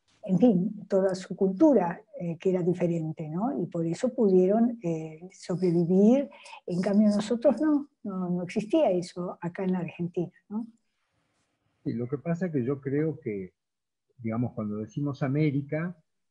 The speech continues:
Speaker 2: eh, unificamos cosas muy distintas. No se puede
Speaker 1: Totalmente.
Speaker 2: comparar la evolución de, de los americanos de Perú,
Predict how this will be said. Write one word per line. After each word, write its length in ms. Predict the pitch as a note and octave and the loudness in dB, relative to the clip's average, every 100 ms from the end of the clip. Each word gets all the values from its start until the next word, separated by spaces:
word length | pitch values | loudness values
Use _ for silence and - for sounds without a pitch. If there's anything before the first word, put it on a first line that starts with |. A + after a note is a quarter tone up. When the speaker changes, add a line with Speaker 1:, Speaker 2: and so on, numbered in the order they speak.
| _ | _
Speaker 2:
eh, 260 | G2 F#2 - | -14 -14 -12
unificamos 760 | A2+ A#2 - A#2+ - C#3 D3+ - | -6 -6 -6 -12 -8 -6 -6 -6
cosas 320 | C3+ C#3 C3+ G#2+ | -8 -8 -12 -4
muy 160 | B2 | -4
distintas. 800 | G#2+ - - D3+ F#2+ - D#2 _ _ _ _ | -4 -8 -2 -2 -2 -8 -20 _ _ _ _
No 120 | F3+ | -2
se 80 | F#3 | 0
puede 120 | F#3 | 2
Speaker 1:
Totalmente. 340 | C3 B2+ B2+ B2 | 2 0 -4 -4
Speaker 2:
comparar 420 | C3 C#3+ C3 A2 | 0 2 2 0
la 80 | G#2 | -4
evolución 680 | G#2+ A2 A#2+ D3+ C3 G2 - _ _ _ _ | -4 -6 -4 0 0 -2 -12 _ _ _ _
de, 320 | G#2 G2 F#2+ _ | -14 -14 -16 _
de 80 | G#2+ | -16
los 200 | G#2 G#2+ | -16 -12
americanos 600 | G#2+ A2 A#2 C3 C#3 A#2 | -12 -10 -8 -6 -4 -6
de 100 | A#2+ | -6
Perú, 440 | B2 C3+ B2+ F#2 | -4 -2 -2 -4